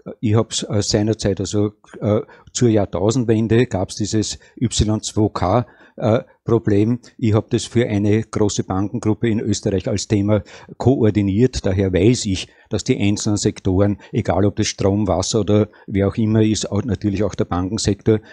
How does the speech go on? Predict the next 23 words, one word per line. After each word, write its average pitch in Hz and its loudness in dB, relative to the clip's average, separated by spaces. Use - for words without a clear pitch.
entsprechende 107 0
Vorkehrungen 98 -2
hat. 95 -10
Aber 110 2
die 139 2
qualitativ 123 0
festzuschreiben 117 0
und 123 -4
zu - -6
verlangen, 107 0
dass 104 -4
sie 127 -2
auch - -6
einzusetzen 113 -2
sind 107 -2
und 123 -4
dass 113 2
sie 113 2
entsprechend 110 0
zu 110 -8
verbessern 113 0
sind, 95 -2
äh, 113 2